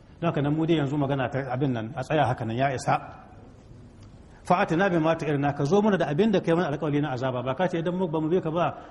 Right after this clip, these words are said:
za a mana azaba, to kawo ta yanzu. Ai, ud'u alaina bima shi'ita, yi addu'a duk wanda hake so yi,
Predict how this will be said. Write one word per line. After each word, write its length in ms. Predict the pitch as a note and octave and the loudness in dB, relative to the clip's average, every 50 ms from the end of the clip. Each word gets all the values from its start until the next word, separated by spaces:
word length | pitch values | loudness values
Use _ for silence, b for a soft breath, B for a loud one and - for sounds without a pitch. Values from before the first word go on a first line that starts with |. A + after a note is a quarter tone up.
| B B | B B
za 120 | - C#3+ D#3+ D3 | -2 0 0 2
a 60 | D3+ | 2
mana 160 | E3 F3 D#3 | 2 2 2
azaba, 340 | C#3+ C#3 E3+ E3+ D#3 C#3+ B2+ - | 2 2 2 2 2 0 -2 0
to 180 | D3 D#3+ F3+ D#3+ - - - | 0 -2 -2 -2 -6 -8 -2
kawo 280 | - B2+ C3 D#3 F3 | 0 2 4 4 2
ta 100 | - - | 2 2
yanzu. 300 | D#3 C3 A2+ G#2+ G2 G#2 G#2+ - - - - - - - - - - - - - - - - - - - - - - - - - - - - - | 0 0 -2 -2 -6 -10 -14 -14 -20 -20 -20 -20 -20 -20 -20 -18 -18 -18 -18 -16 -16 -16 -14 -16 -16 -16 -16 -18 -18 -16 -16 -16 -16 -14 0 2
Ai, 180 | D#3+ E3 F#3 - | 2 2 2 2
ud'u 260 | G#3+ G3 F#3 A3+ F#3+ F3 | 2 4 4 4 2 2
alaina 440 | F3 F3+ F3 D#3+ D#3 D#3 E3+ E3+ | 2 2 2 2 2 2 2 2
bima 260 | D#3 C#3+ C3+ C3+ C#3 C#3 | 2 0 0 0 0 -2
shi'ita, 320 | - - D3 D3+ C#3+ C#3 | -2 -2 -4 -2 0 0
yi 80 | D#3 G#3 | -2 0
addu'a 420 | - F#3 D3 B2 D#3+ E3 D3+ D3+ | 0 -2 -2 -2 -4 -2 -2 -2
duk 180 | C#3+ E3+ A3 A3+ | 2 2 6 6
wanda 200 | A#3+ G#3 E3+ F3+ | 6 4 4 -2
hake 260 | D3+ E3+ - D#3+ D3 | -2 -2 -2 -2 -2
so 160 | - - C#3+ | 0 0 0
yi, 200 | B2+ C3+ C#3 C#3+ | 2 0 0 -2